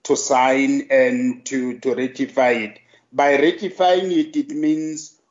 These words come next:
all these forty-four member states of the African Union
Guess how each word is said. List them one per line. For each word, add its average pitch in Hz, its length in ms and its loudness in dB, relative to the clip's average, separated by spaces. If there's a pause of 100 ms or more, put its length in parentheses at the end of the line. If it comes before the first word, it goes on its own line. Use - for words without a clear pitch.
(140)
all 170 300 4
these 156 260 -6
forty-four 151 1120 -2
member 131 420 -4
states 135 440 -6
of 131 180 -4
the - 160 -2
African 135 540 -4
Union 127 440 -2